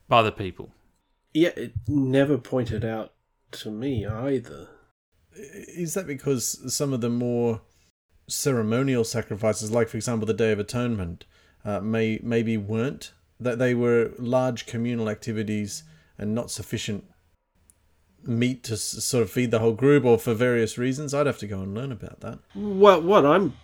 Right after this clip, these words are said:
Speaker 2: immediately wondering is, is if, is this not the origin of our, our custom of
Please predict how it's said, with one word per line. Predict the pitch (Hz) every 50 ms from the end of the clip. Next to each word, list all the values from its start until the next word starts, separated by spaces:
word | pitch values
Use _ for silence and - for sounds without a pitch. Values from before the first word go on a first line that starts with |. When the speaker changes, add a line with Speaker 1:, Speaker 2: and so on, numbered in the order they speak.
| - -
Speaker 2:
immediately | 120 139 127 117 120 120 113 113 113 110 - 117 117
wondering | 113 120 110 113 113 113 113 127 127 123 123
is, | 123 120 120
is | 131 139 139 135 131
if, | 139 127 - - - - -
is | 147 147 -
this | 185 196 190 - -
not | 180 160 147
the | 156 156 151
origin | 143 147 151 156 147 - 156 156 151
of | 147 135 135
our, | 143 143 139 139 143 143 139 123 - - -
our | 139 139 143 135
custom | - - 147 135 - - - 143 139 143
of | 135 127 -